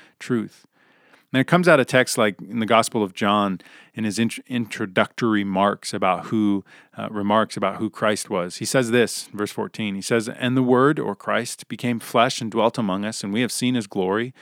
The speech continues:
Glory is the only Son from the Father, full of grace and truth.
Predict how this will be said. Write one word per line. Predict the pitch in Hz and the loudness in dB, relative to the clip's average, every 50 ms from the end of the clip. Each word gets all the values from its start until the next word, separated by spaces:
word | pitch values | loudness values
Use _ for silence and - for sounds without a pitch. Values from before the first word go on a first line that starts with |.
| - - _ _ | -20 -20 _ _
Glory | - 117 117 127 131 127 | -2 0 4 4 4 4
is | 101 | 2
the | 98 113 107 | 0 -2 -2
only | 110 120 127 113 | 0 -2 -2 -2
Son | - - - 117 113 120 113 | -4 -2 0 0 0 -2 -4
from | - - 113 | -6 -4 -6
the | 110 101 | -6 -6
Father, | - - 113 113 110 101 87 | -4 -2 -2 -2 -2 -2 -6
full | - - - 117 113 107 | -12 -8 -2 -2 0 0
of | 101 90 98 92 | 0 -4 -6 -14
grace | - - 101 107 107 131 165 196 - - - - - - _ _ _ - - - - _ _ _ | -10 -2 2 2 2 2 2 -2 -4 -10 -10 -12 -12 -14 _ _ _ -20 -20 -20 -20 _ _ _
and | 107 113 107 | -6 -4 -4
truth. | - - 147 123 85 - _ _ _ | -2 0 0 0 0 -2 _ _ _